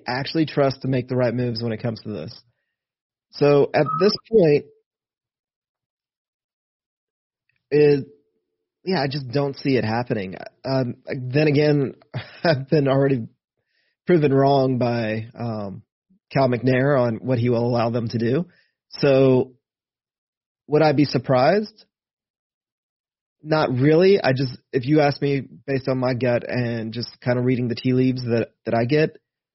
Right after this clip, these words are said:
nothing's gonna happen because nobody's gonna offer the Texans anything that'll make them actually wanna do it. Because they are actually kind of in agreement with,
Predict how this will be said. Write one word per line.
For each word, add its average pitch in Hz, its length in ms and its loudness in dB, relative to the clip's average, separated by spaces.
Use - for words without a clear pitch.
nothing's 147 360 0
gonna 120 200 2
happen 107 300 0
because 123 180 0
nobody's 127 340 2
gonna 123 180 2
offer 123 240 0
the 120 80 -2
Texans 123 400 -2
anything 120 340 -2
that'll 113 180 -2
make 117 280 -2
them 113 140 -2
actually 110 280 -4
wanna 104 180 -6
do 101 140 -8
it. 71 140 -10
Because 160 200 2
they 185 140 4
are 220 120 6
actually 190 320 2
kind 156 120 2
of 156 60 0
in 151 80 0
agreement 131 500 2
with, 127 260 -6